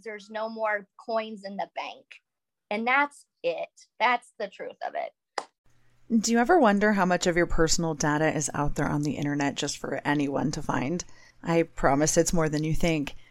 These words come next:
Speaker 2: Your name, contact info, social security number, home address, even information about your family members. It's all being compiled by data brokers and openly sold online. This can lead to a lot of problems, including identity theft, phishing attempts, harassment,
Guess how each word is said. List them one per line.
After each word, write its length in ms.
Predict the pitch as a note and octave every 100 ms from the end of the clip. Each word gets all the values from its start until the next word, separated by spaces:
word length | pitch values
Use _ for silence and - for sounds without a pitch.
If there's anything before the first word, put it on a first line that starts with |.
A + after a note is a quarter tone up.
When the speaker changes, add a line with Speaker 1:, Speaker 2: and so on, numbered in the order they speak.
| _ -
Speaker 2:
Your 120 | F#3+
name, 420 | G#3 A3+ A3+ A3+
contact 560 | - G3 F#3+ F#3+ F3+ F3+
info, 400 | F#3 F#3 F#3 F#3
social 340 | - E3 -
security 440 | E3 - F#3+ F#3+
number, 380 | F3+ F3+ F3 F3+
home 260 | D3+ F3 E3+
address, 440 | E3 E3+ E3+ E3+
even 280 | - G3 C4
information 600 | C4 A#3+ B3+ G3+ F#3+ G3
about 200 | F3 D#3+
your 120 | D#3
family 380 | D3+ D3+ D#3 D#3
members. 500 | D3 D3 - - - - -
It's 140 | G3+ -
all 180 | G#3+
being 260 | C4 D#4 D#4
compiled 640 | C#4+ A3 - E3+ E3+ E3+
by 140 | D#3+ D#3+
data 320 | D3 D#3 E3+
brokers 540 | E3 D#3 D3+ D#3 D3+
and 200 | - E3+ -
openly 480 | F3 F3 F#3+ F3+ E3+
sold 380 | - D#3+ D3+ A#2
online. 560 | C#3+ C#3+ - A2+ - - - -
This 200 | A#3+ -
can 220 | D#4 B3+
lead 240 | A3+ G#3
to 280 | - G3 F3+
a 80 | E3
lot 200 | E3 D#3
of 100 | D#3
problems, 520 | - C#3+ C#3+ C#3 C#3+
including 480 | F#3 F3+ F#3+ F#3 F3
identity 500 | E3 E3 A#3 B3 B3
theft, 420 | A#3 A#3 A3+ - -
phishing 400 | G#3 G#3 A3+ G#3
attempts, 420 | G3+ G3 F#3+ -
harassment, 680 | - F3+ F3+ - G3 F#3+ -